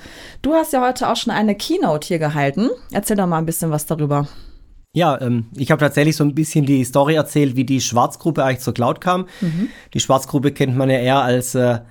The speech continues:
Speaker 2: Handelsunternehmen. Also viele kennen ja nicht mal die Schwarz-Gruppe, aber dahinter verbirgt sich Lidl und Kaufland. Ähm,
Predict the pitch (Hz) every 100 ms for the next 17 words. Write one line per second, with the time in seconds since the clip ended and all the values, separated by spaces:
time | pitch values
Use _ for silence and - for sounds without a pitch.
0 | - - - 147 160 165 147 147 147 143
1 | 110 110 104 - - 147 143 - 143 135
2 | 151 147 127 120 139 139 - 143 127 120
3 | 123 120 127 127 123 120 127 123 123 117
4 | 139 143 123 117 - 147 170 165 165 -
5 | - - - - 123 120 120 117